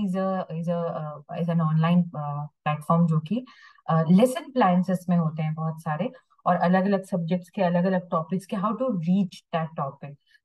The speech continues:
So that is their lesson plans आपके दिए हुए हैं। अ, आप उनको यूज़ कर सकते हैं, आप भी अपना lesson plan उनके साथ share कर सकते हैं,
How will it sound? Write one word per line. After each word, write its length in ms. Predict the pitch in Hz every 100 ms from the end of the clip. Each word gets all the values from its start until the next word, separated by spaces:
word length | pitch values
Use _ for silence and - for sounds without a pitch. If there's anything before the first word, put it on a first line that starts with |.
| -
So 120 | 208 190
that 220 | 175 190
is 80 | 233
their 320 | 180 170 170
lesson 220 | 170 196 190
plans 320 | 170 175 175
आपके 320 | 160 - 170
दिए 260 | 160 156 156
हुए 180 | 151
हैं। 100 | 160 - _ _ -
अ, 400 | 180 175 156 -
आप 220 | 160 170 170
उनको 180 | 190 208
यूज़ 260 | 196 202
कर 120 | - 196
सकते 300 | 214 208 220
हैं, 80 | -
आप 180 | 180
भी 120 | 185 226
अपना 200 | 190 190
lesson 340 | 175 165 165
plan 240 | 160 151
उनके 280 | 156 160 160
साथ 140 | 160 175
share 340 | - 143 143
कर 140 | 143
सकते 340 | 139 - - 143
हैं, 120 | 143